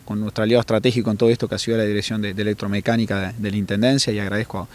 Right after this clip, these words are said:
a, a Carlos Jiménez y a todo su equipo. Eh, empezamos reiluminando Peatonal Sarandí, Plaza San Fernando, La Fuente, eh, la Torre del Vigía, eh, la Plaza Ma-, Mandela, ahí en Cachimba del Rey, que hemos construido más un parque, el Parque Mandela lo llamamos, también en el predio ferial,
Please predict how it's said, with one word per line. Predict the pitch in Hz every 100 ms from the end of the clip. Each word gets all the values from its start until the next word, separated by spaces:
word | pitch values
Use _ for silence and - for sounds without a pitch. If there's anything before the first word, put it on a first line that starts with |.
| - - - -
a, | 104
a |
Carlos | 104 110 107
Jiménez | 101 113 104 95
y | -
a | 101
todo | - 117
su | -
equipo. | 104 120 117 151 - - - -
Eh, | 117 104
empezamos | 98 104 101 110 104
reiluminando | 101 98 104 110 104
Peatonal | 101 95 101 117 110 98 92 95
Sarandí, | - 104 101 123 135
Plaza | 120 107 -
San | 101 98
Fernando, | - 98 113 117 113 104
La | 90
Fuente, | - 113 113 104 104 98 - -
eh, | 92 95
la | 95
Torre | 101 98
del | 95 90
Vigía, | 90 - 117 117 107 104 - - - -
eh, | 113
la | 101
Plaza | 92 104 101 - 90 90 87 82 80 80 78 80 85
Ma-, | 85
Mandela, | 82 107 110 151 117
ahí | 101
en | 104
Cachimba | 95 147 123
del | 104
Rey, | 127 147
que | 107
hemos | 101
construido | 104 98 107
más | 113
un | 107
parque, | 92 131 120 95
el |
Parque | 87 110 107
Mandela | 95 101 110
lo | 98
llamamos, | - 98 131 135 127 110
también | 104 104 104
en | 101
el | 98
predio | - 107 104
ferial, | 98 104 123 120